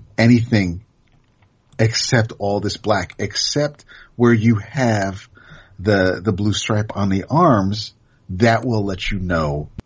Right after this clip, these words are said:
where the shoulder, where the bicep, and it's just, it's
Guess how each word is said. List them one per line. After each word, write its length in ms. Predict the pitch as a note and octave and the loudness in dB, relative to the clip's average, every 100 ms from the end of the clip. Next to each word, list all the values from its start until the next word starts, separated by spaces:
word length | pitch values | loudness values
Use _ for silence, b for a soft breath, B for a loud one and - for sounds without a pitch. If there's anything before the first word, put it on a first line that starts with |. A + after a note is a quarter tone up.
| _ _ _ _ _ _ | _ _ _ _ _ _
where 160 | - B1+ | -8 -6
the 60 | |
shoulder, 520 | - - G#2 G2 E2 C2 | -2 2 2 2 0 -6
where 140 | D2 | -8
the 80 | D2+ | -10
bicep, 640 | D2+ F2+ F#2 G2+ G2 - | -2 0 0 -2 -6 -8
and 220 | - F2+ | -8 0
it's 160 | A#2 A#2 | 2 2
just, 280 | B2+ A2+ - | 0 0 -2
it's 440 | A#2 - - - | -4 -4 -8 -10